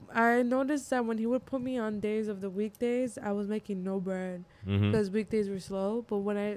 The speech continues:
Speaker 1: he switched me to the weekends, those were the money making days.
Speaker 2: Wow.
Speaker 1: And it's funny 'cause, like, now that's how my schedule is. Like, Monday I'm off, Tuesdays through Friday I'm waxing, but Friday I get out,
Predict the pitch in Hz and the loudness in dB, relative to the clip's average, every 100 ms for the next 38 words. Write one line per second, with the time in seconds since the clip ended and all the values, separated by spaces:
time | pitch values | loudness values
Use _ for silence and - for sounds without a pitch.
0 | - 214 202 240 240 247 233 214 190 208 | -4 -4 -2 -2 -2 -4 -4 -4 -2 -4
1 | 202 196 196 180 - 202 196 196 196 196 | -4 -6 -4 -2 -2 -2 -4 4 4 4
2 | 196 190 196 - 190 190 190 190 - 92 | -10 -10 -12 -12 -12 -12 -12 -10 2 6
3 | 95 92 226 220 226 208 - 180 233 233 | 6 6 4 2 -2 -4 -12 -6 -2 -2
4 | 226 214 185 202 - - 202 202 208 208 | -2 -4 -2 -6 -8 -10 -2 0 0 -2
5 | - - - 214 214 214 208 196 202 208 | -6 -16 -4 0 0 0 -2 0 -2 -2
6 | - 202 190 190 202 196 180 208 202 - | -4 -6 -6 -6 -6 -6 -4 -4 -4 -8
7 | - - _ - 214 220 233 240 240 226 | -20 -20 _ -4 0 2 2 0 0 -2
8 | 202 202 196 202 208 - _ - 226 214 | -2 -2 -2 -4 -6 -10 _ -4 -2 -2
9 | 226 214 208 - 233 226 - 208 208 208 | -4 -6 -10 -6 -4 -4 -2 -2 0 -2
10 | 202 196 208 202 196 196 196 202 202 196 | -4 -4 -4 -2 -2 -4 -6 -8 -6 -4
11 | 190 - 196 202 202 202 196 190 185 180 | -6 -4 -4 -2 -2 -2 -2 -4 -4 -6